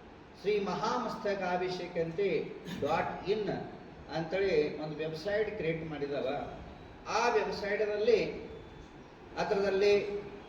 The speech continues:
ಪೂರ್ಣ ವಿವರ ಇದೆ. ಹುಬ್ಬಳ್ಳಿಯಲ್ಲಿ ಬರುವಂಥ ವ್ಯವಸ್ಥೆಗಳು, ವಾಹನ, ಟ್ರೈನ, ಬಸ್, ದೇಶ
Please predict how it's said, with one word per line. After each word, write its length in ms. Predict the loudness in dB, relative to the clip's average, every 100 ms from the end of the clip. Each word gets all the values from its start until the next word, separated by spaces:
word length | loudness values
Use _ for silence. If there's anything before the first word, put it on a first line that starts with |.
| -14 -14 -14 -14 -14 -14 -12 4
ಪೂರ್ಣ 260 | 8 10 10
ವಿವರ 260 | 10 10 10
ಇದೆ. 320 | 10 8 6 6 2 -6 -8 -10 -12 -12 -12 -10 -10 2
ಹುಬ್ಬಳ್ಳಿಯಲ್ಲಿ 600 | 10 12 12 12 8 10
ಬರುವಂಥ 400 | 10 10 8 6 6
ವ್ಯವಸ್ಥೆಗಳು, 840 | 6 6 4 6 8 8 6 2 -6 -8 -8 -6 -4 2
ವಾಹನ, 580 | 4 6 6 6 6 6
ಟ್ರೈನ, 340 | 6 8 6 6 4 6
ಬಸ್, 280 | 6 6 6 6 4 2 -4 -6 -6 -8 -10 -10 -10 -6 8
ದೇಶ 280 | 12 12